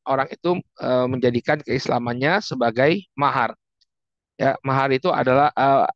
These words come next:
apa, harus sesuatu yang bisa dihargai, sesuatu yang bisa dinilai. Ya, maka, eh,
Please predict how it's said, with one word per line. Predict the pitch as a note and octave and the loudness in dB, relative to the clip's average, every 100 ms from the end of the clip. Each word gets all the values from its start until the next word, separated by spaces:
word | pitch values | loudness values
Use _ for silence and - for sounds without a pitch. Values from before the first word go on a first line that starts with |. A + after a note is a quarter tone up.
| - | -4
apa, | - D#3+ - - - - | -2 0 2 0 -6 -10
harus | - C3+ E3 - | -2 -2 -2 -6
sesuatu | D3 - E3+ - C#3+ | -6 -2 -2 -2 -2
yang | C3+ | -2
bisa | C3+ C3+ D3+ | -4 -4 0
dihargai, | D3 D#3 C#3+ D#3 C#3+ A#2+ - _ - - _ - | 2 2 2 2 0 -2 -14 _ -20 -20 _ -10
sesuatu | C#3 - C3 D#3+ | -8 -4 -4 0
yang | D#3 | 0
bisa | C3+ C3 D3+ | 0 0 0
dinilai. | C#3 D3+ D#3 B2+ A2+ _ - _ _ _ _ - _ - | 0 2 2 2 -4 _ -20 _ _ _ _ -20 _ -8
Ya, | B2+ D3 - - - | -4 -4 -8 -20 -10
maka, | A#2+ B2+ D#3+ E3 - | -6 0 0 0 -2
eh, | - C3 B2+ B2 | -2 0 2 0